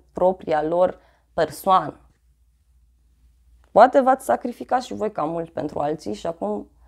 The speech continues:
trebuie să spuneți lucrurilor pe nume. Foarte interesant. Hai să vedem că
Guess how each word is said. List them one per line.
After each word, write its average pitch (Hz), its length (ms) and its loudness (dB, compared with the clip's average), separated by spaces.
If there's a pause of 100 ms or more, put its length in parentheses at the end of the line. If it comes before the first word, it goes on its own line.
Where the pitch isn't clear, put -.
(300)
trebuie - 280 -20
să - 60 -12
spuneți 190 400 -4
lucrurilor 185 440 0
pe - 160 -4
nume. 180 340 -4 (2500)
Foarte 202 280 2
interesant. - 580 -10 (1500)
Hai 190 160 2
să 180 140 -2
vedem 165 360 0
că - 240 -2